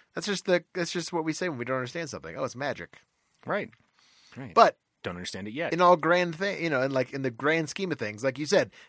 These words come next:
Speaker 1: if we lived in the Dark Ages, <clears throat> the, the, the first ones,
Speaker 2: Which we do.
Speaker 1: not, you know, now, the, but, you know, like, if we saw, I don't know,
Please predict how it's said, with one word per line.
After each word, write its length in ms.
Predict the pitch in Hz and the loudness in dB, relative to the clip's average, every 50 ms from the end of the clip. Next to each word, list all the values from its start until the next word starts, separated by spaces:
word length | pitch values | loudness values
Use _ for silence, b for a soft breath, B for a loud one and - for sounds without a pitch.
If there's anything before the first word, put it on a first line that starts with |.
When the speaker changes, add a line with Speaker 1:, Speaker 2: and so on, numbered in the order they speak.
| b - | b -12
Speaker 1:
if 80 | 131 147 | -6 -2
we 160 | 175 190 190 | 0 0 2
lived 340 | 170 180 202 208 180 147 135 | 4 6 6 6 6 4 0
in 100 | 151 143 | -4 -2
the 80 | 135 117 | 0 2
Dark 260 | 147 160 180 175 - | 4 4 4 4 2
Ages, 540 | 123 110 104 92 104 98 98 98 - - - | -2 -4 -4 -6 -8 -8 -8 -8 -8 -8 -8
<clears throat> 1000 | - - - - - - - - - - _ _ _ _ _ _ _ _ _ _ | -10 -12 -12 -12 -12 -14 -14 -18 -20 -20 _ _ _ _ _ _ _ _ _ _
the, 260 | - 127 127 135 135 107 | -18 -16 -12 -12 -10 -6
the, 160 | 107 123 120 | -6 -6 -6
the 120 | 101 113 | -6 -4
first 360 | - - 185 165 - - - | 2 4 4 4 4 2 -4
ones, 220 | 113 95 82 80 98 | -6 -8 -8 -4 -4
Speaker 2:
Which 160 | 113 - - | -4 -2 -2
we 80 | 135 139 | -4 -4
do. 180 | 117 92 85 131 | -6 -6 -4 -2
Speaker 1:
not, 260 | 139 127 123 - 131 | 0 0 0 -2 -4
you 120 | 127 117 | -6 -6
know, 100 | 101 90 90 | -6 -8 -8
now, 320 | 95 107 107 85 76 - B B B B B B B | -8 -8 -8 -8 -10 -12 B B B B B B B
the, 280 | - 135 139 131 117 - - _ _ _ - | 0 4 4 4 4 2 -2 _ _ _ -10
but, 260 | - 120 - - - - | -2 0 0 0 0 -2
you 100 | 202 190 | -4 -2
know, 120 | 139 110 | 0 2
like, 180 | 113 131 127 - - | 0 0 -2 -2 -8
if 140 | 131 - 127 | -8 -6 -2
we 160 | 131 143 160 | -2 -2 -2
saw, 560 | - - - 139 131 139 139 139 139 139 131 - _ _ _ _ _ _ _ _ _ _ _ _ - | 0 2 4 6 6 8 8 8 6 4 2 -2 _ _ _ _ _ _ _ _ _ _ _ _ -8
I 80 | 110 117 | -6 -6
don't 100 | 107 101 | -6 -6
know, 160 | 87 82 | -8 -10